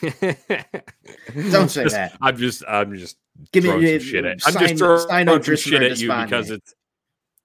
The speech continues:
Speaker 1: I'm just throwing some shit at you because Kopech's probably just starting one of his, you know, two innings that he's throwing tonight, and is he good to go come April tenth with that when
Speaker 2: He
Speaker 1: it's March
Speaker 2: was, he
Speaker 1: thirty-first
Speaker 2: was
Speaker 1: right now?
Speaker 2: delayed. Yes, he was delayed,
Speaker 1: Right.
Speaker 2: uh, due
Speaker 1: See,
Speaker 2: to an
Speaker 1: that's
Speaker 2: illness. So,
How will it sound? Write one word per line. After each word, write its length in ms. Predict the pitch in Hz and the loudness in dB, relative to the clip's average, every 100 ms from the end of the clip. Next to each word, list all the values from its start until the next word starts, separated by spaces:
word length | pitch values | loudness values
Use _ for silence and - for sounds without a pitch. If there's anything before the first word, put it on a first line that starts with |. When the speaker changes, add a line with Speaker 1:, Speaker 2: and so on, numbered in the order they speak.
| _ _ _ _ _ 127 | _ _ _ _ _ -4
Speaker 1:
I'm 140 | 175 | -2
just 200 | 175 - | -4 -6
throwing 200 | 180 160 | -4 -4
some 120 | 139 | -6
shit 220 | - 147 | -8 -6
at 80 | 131 | -4
you 140 | 113 113 | -4 -8
because 300 | 104 110 - | -6 -8 -6
Kopech's 380 | 120 110 107 | -6 -6 -8
probably 280 | - 113 101 | -6 -6 -6
just 180 | 92 95 | -8 -14
starting 400 | - 98 95 90 | -10 -8 -8 -10
one 100 | 90 | -12
of 80 | 85 | -12
his, 300 | 87 85 - | -16 -18 -20
you 80 | 82 | -20
know, 140 | 80 - | -20 -12
two 240 | 110 90 | -10 -10
innings 300 | 90 82 80 | -12 -14 -18
that 100 | 85 | -20
he's 120 | 76 | -18
throwing 240 | - 90 82 | -18 -18 -16
tonight, 340 | 82 80 - | -16 -18 -18
and 140 | 80 82 | -20 -20
is 100 | 80 | -20
he 80 | |
good 240 | 85 85 80 | -18 -16 -18
to 60 | |
go 360 | 80 78 78 71 _ _ _ _ | -18 -20 -20 -20 _ _ _ _
come 340 | 80 80 78 | -18 -18 -20
April 280 | - 80 - _ | -20 -20 -20 _
tenth 280 | 85 78 _ _ _ - | -14 -14 _ _ _ -20
with 140 | 85 | -16
that 240 | 80 78 | -14 -14
when 120 | 80 139 | -10 -6
Speaker 2:
He 60 | |
Speaker 1:
it's 80 | 151 | -4
March 140 | 147 | -4
Speaker 2:
was, 120 | 208 185 | -6 -8
he 60 | |
Speaker 1:
thirty-first 340 | 87 107 147 127 | -12 -12 -10 -6
Speaker 2:
was 260 | 139 156 | -4 -4
Speaker 1:
right 80 | - | -6
now? 60 | 135 | -6
Speaker 2:
delayed. 520 | 131 127 95 82 _ _ _ | -4 -4 -6 -12 _ _ _
Yes, 260 | - 104 - | -12 -12 -12
he 100 | 123 | -12
was 320 | 113 127 127 | -8 -6 -6
delayed, 520 | 127 110 110 107 95 101 | -8 -8 -6 -6 -6 0
Speaker 1:
Right. 180 | 113 | 0
Speaker 2:
uh, 100 | 101 95 | 0 -8
due 200 | 110 110 | -10 -4
Speaker 1:
See, 120 | 120 | -4
Speaker 2:
to 40 | |
an 60 | 147 | -2
Speaker 1:
that's 220 | 98 110 | -4 -6
Speaker 2:
illness. 320 | 104 98 - - | -8 -12 -16 -18
So, 440 | - 98 87 85 | -18 -16 -16 -16